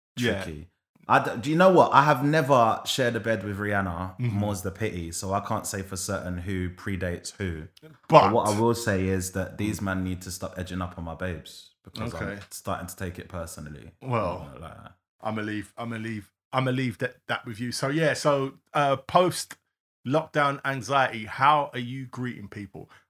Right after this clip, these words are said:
Speaker 1: I think I'm gonna stick with the fist bump. I think that's the one I'm gonna stick with, because what I'm looking to do is I've already said that everybody should have a case of small, um,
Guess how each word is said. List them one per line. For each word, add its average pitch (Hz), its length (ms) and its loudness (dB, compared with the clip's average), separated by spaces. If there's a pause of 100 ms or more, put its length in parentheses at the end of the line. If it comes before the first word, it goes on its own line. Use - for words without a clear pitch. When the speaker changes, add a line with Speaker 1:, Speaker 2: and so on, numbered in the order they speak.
(120)
Speaker 1:
I 214 180 12
think 160 520 -2
I'm 139 160 0
gonna 131 200 -4
stick - 360 -6
with 110 140 -6
the 110 60 -6
fist - 380 -6
bump. 85 300 -8 (460)
I - 60 -10
think 170 220 -2
that's 143 160 -2
the - 80 -4
one 139 140 2
I'm 135 120 -2
gonna 120 160 -6
stick - 240 -8
with, 107 140 -14
because 120 380 -4 (300)
what - 220 4
I'm 190 160 0
looking 185 340 0
to 147 100 0
do 123 460 4 (360)
is 120 120 -4
I've 143 160 6
already 170 200 0
said 147 320 0
that - 240 -6
everybody 143 480 0
should 131 220 -6
have 117 200 -4
a 117 60 -8 (100)
case 139 500 -4
of 120 200 -8
small, 131 640 -4 (340)
um, 113 480 -4